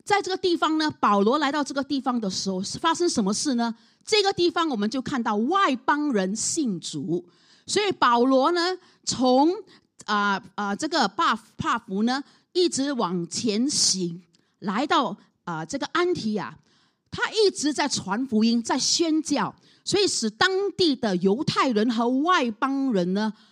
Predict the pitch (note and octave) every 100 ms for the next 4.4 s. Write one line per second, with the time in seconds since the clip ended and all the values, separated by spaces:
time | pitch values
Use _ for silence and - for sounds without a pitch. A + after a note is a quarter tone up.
0 | _ _ - - A#3 F3+ D3 - _ _
1 | - G#3+ C4 F4+ F#4+ F4+ F4 E4+ - -
2 | C4 B3+ B3 B3 F4 - G#3+ F#3+ C#4+ A#3
3 | G#3+ C4 G#3 A3+ A3+ F3 E3+ F3+ _ _
4 | _ _ -